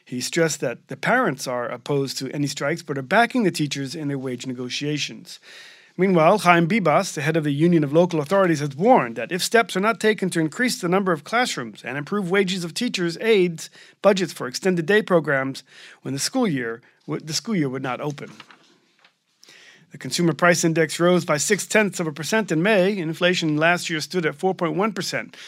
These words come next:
a little lower than predicted. The main factors is the ri-, in the rise were the price of fruit, which rose by fourteen percent, clothing and shoes by two point two percent,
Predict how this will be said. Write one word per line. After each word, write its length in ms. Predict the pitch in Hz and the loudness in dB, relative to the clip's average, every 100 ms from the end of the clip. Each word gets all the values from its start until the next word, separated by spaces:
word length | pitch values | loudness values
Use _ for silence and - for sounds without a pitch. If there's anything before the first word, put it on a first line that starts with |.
| - - | -18 -6
a 60 | |
little 220 | 151 254 262 | -2 0 4
lower 300 | 202 147 131 | 4 4 0
than 140 | 127 | -6
predicted. 560 | 127 143 202 - 123 - - - - _ | -6 -2 -2 -4 -14 -16 -20 -20 -20 _
The 60 | 135 | -2
main 180 | 165 180 | 2 2
factors 580 | 190 180 180 180 151 156 | 6 4 4 0 2 -2
is 240 | 147 135 | -4 -4
the 140 | 135 | -8
ri-, 520 | 131 165 175 170 165 170 | -2 4 6 6 4 0
in 120 | 151 | 0
the 80 | 156 | 2
rise 400 | 165 160 151 147 | 4 2 0 -4
were 280 | 151 156 | -2 0
the 120 | 143 127 | 0 -2
price 320 | 151 151 147 | -2 -2 -2
of 100 | 123 | -8
fruit, 320 | - 190 247 | 0 0 0
which 220 | 156 - | -6 -8
rose 200 | 151 147 | -6 -6
by 280 | - 135 123 | -4 -4 -4
fourteen 400 | - 165 160 151 | -2 -2 -2 -4
percent, 400 | 143 - 180 - | -4 -2 -2 -2
clothing 420 | - 214 214 180 | 0 2 4 2
and 100 | 143 | 0
shoes 300 | - 202 190 | -2 -4 -4
by 220 | 143 135 | -2 -4
two 180 | 135 196 | -4 -8
point 260 | 175 143 - | -6 -8 -6
two 120 | 220 | -8
percent, 480 | 190 180 214 - | -8 -4 -4 -4